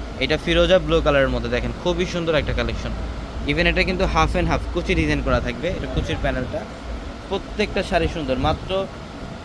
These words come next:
পাঁচ হাজার পাঁচশো টাকায় দিচ্ছি আমরা এই কালেকশনগুলো।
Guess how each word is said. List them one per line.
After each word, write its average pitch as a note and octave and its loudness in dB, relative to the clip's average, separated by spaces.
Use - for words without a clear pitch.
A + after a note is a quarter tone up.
পাঁচ F3 6
হাজার F#3 2
পাঁচশো F3+ 0
টাকায় D#3 4
দিচ্ছি C#3 -2
আমরা B2+ 2
এই A#2+ 2
কালেকশনগুলো। A#2 0